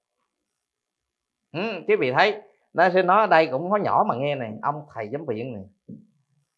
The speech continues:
ông đóng vai không đấy, mà quý vị mới để ý. Ông dạ, ông giảng kinh là Đại Bát Niết Bàn là kinh ấy không đó, tư tưởng trên không đó. Nhưng mà tại làm sao mà ông vào hội chúng đó,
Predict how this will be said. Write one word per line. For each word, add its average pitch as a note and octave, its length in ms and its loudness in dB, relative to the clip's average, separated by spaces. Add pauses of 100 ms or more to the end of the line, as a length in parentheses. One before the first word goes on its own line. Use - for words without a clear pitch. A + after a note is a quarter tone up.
(100)
ông D3 200 -8
đóng G3+ 220 2
vai D#3+ 200 4
không D3+ 260 -2
đấy, F#3 120 -6 (460)
mà A#2+ 200 -4
quý F3 100 -4
vị C#3+ 100 -2
mới D3 140 -4
để F3 80 2
ý. A#3+ 300 0 (920)
Ông D#3 260 0 (240)
dạ, B2+ 300 4
ông F3+ 260 4
giảng E3 320 2
kinh E3+ 300 0
là D3+ 100 2
Đại A#2+ 220 0
Bát G3 240 2
Niết A3+ 240 -2
Bàn C3 300 6
là B2 140 0
kinh D#3+ 140 2
ấy G#3+ 260 2
không F#3 300 4
đó, F#3+ 100 -2
tư D#4 220 -4
tưởng D3 220 0
trên E3+ 220 8
không D#3+ 200 0
đó. F3+ 80 -12 (760)
Nhưng G3+ 240 0
mà C#3+ 80 4 (100)
tại C3+ 240 0
làm D3+ 200 4
sao F#3 280 4
mà C#3+ 140 -2
ông F3+ 200 -4
vào C#3 360 8
hội C3 340 -4
chúng D#4 280 6
đó, E4 160 4